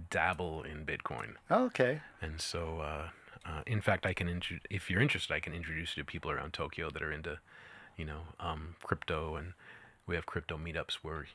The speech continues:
Speaker 1: you can, you can pay for your food and drinks in, in, uh,
Speaker 2: Oh.
Speaker 1: crypto.
Speaker 2: I haven't been to
Speaker 1: It's
Speaker 2: one of
Speaker 1: fun.
Speaker 2: these meetups in a
Speaker 1: Yeah.
Speaker 2: while, but I know
Speaker 1: It's
Speaker 2: they've
Speaker 1: fun,
Speaker 2: been
Speaker 1: yeah.
Speaker 2: kind of pretty
Speaker 1: Yeah,
Speaker 2: consistent
Speaker 1: yeah.
Speaker 2: around. To-,
Speaker 1: So, actually, I
Speaker 2: Tokyo's
Speaker 1: had
Speaker 2: a big one for that.
Speaker 1: Yeah. Actually, I had a guy named V, well, his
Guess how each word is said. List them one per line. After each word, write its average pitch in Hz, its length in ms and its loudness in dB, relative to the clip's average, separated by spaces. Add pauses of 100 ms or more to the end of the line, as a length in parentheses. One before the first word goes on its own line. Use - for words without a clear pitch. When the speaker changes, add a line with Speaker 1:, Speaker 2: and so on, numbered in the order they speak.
(120)
Speaker 1:
you 80 140 -10
can, 80 300 -6 (640)
you 82 120 -4
can 80 200 -4
pay 90 340 0
for - 160 -6
your 78 380 -2 (200)
food 92 280 -2
and 82 80 -4
drinks 80 320 -4
in, 71 80 -8 (520)
in, 82 140 -10 (140)
uh, - 40 -12 (120)
Speaker 2:
Oh. - 0 -
Speaker 1:
crypto. - 360 0 (380)
Speaker 2:
I 147 60 10
haven't 208 200 10
been 160 160 8
to 160 60 8
Speaker 1:
It's 139 80 10
Speaker 2:
one 135 100 12
of 127 80 10
Speaker 1:
fun. 123 80 6
Speaker 2:
these 117 140 4
meetups 123 420 6
in 120 60 2
a 110 40 4
Speaker 1:
Yeah. 110 160 4
Speaker 2:
while, 113 120 2
but 101 280 -4 (220)
I 123 60 4
know 135 140 6
Speaker 1:
It's 127 100 4
Speaker 2:
they've 123 100 4
Speaker 1:
fun, 104 120 4
Speaker 2:
been 113 100 2
Speaker 1:
yeah. 98 180 2
Speaker 2:
kind 120 160 2
of 104 120 -8
pretty 117 240 0
Speaker 1:
Yeah, - 40 -14
Speaker 2:
consistent 120 420 2
Speaker 1:
yeah. - 480 -4
Speaker 2:
around. 110 120 -6 (800)
To-, - 180 4
Speaker 1:
So, - 100 -4 (180)
actually, - 240 12
I - 20 12
Speaker 2:
Tokyo's 135 100 12
Speaker 1:
had 127 100 6
Speaker 2:
a - 40 -12
big 165 180 8
one 110 140 4
for 113 180 -4
that. 110 260 -4
Speaker 1:
Yeah. 92 200 6 (280)
Actually, 135 280 6
I 165 40 8
had 151 120 8
a 127 60 4
guy 120 140 4
named 104 220 4
V, 104 260 4 (120)
well, 107 140 6
his 98 260 2